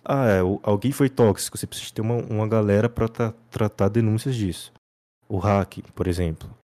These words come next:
entendeu? Problema de servidor. Te-, então, co-, incompatibilidade, deu um bug lá que tá quebrando o jogo, aí você tem que,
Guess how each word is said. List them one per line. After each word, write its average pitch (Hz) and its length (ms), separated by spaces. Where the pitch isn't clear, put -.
entendeu? 87 400
Problema 104 320
de 117 60
servidor. 104 560
Te-, 90 160
então, 131 520
co-, - 220
incompatibilidade, 117 1040
deu 110 160
um 139 100
bug 127 460
lá 107 240
que - 180
tá 113 80
quebrando 131 600
o 131 40
jogo, 104 640
aí 85 80
você - 120
tem 98 100
que, 110 240